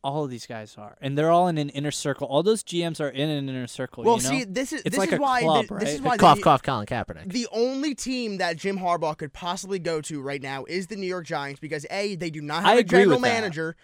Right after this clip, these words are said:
Speaker 1: I agree with that.
Speaker 2: and the ownership, I feel like they respect him enough to give him, to give him moderate personnel control and to bring in a G M that will be willing to work with him.
Speaker 1: I think you're absolutely right. I just don't think it's gonna happen.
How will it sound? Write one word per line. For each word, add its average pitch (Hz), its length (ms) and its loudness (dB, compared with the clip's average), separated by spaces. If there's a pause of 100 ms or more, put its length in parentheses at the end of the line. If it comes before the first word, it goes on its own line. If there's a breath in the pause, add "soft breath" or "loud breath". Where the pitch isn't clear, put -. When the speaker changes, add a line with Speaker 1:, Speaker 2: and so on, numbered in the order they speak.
Speaker 1:
I 180 60 2
agree 139 240 0
with 107 80 -8
that. 196 80 -4
Speaker 2:
and 196 240 0 (260)
the 185 160 -2
ownership, 233 680 -2 (760)
I 196 120 -2
feel 226 220 -4
like 190 180 -4
they 190 320 -2
respect 170 580 -8
him 226 220 -8
enough 214 420 -4 (280)
to 185 100 -6
give 190 260 0
him, 180 400 -6 (380)
to 202 100 -8
give 208 160 -4
him 185 280 -4
moderate 202 440 0
personnel 240 400 -2
control 247 480 0 (300 soft breath)
and 190 100 -4
to 190 100 -6
bring 233 280 0
in 214 240 -4
a 190 60 -4
G 196 300 -6
M 196 240 -4
that 160 120 -6
will 185 100 -8
be 185 140 -4
willing 180 460 -4
to 180 100 -12
work 143 340 -8
with 127 140 -14
him. 85 340 -16
Speaker 1:
I 170 140 6
think 269 180 0
you're 262 120 4
absolutely 208 420 2
right. 147 380 4
I 143 120 6
just 160 280 -2 (100)
don't 131 200 2
think 120 140 -2
it's - 120 -6
gonna 104 160 -12
happen. - 520 -4